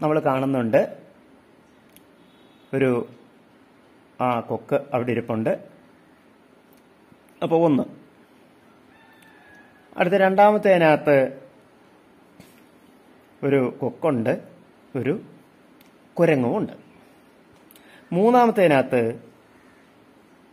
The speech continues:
അവർ കുറേ ആളുകൾ കൂടി ചേർന്ന് ഇരിക്കുകയാണ്, കുറേ മൃഗങ്ങളും പക്ഷികളും കൂടി ചേർന്നിരിക്കുകയാണ്.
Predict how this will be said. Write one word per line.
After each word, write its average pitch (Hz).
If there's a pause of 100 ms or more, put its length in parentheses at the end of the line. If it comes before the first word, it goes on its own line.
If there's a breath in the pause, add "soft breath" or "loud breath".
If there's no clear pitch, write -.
(1040)
അവർ 143 (360)
കുറേ 160
ആളുകൾ 139
കൂടി 151
ചേർന്ന് 127 (100)
ഇരിക്കുകയാണ്, 120 (960)
കുറേ 127
മൃഗങ്ങളും 123 (200)
പക്ഷികളും 117 (120)
കൂടി 175
ചേർന്നിരിക്കുകയാണ്. 135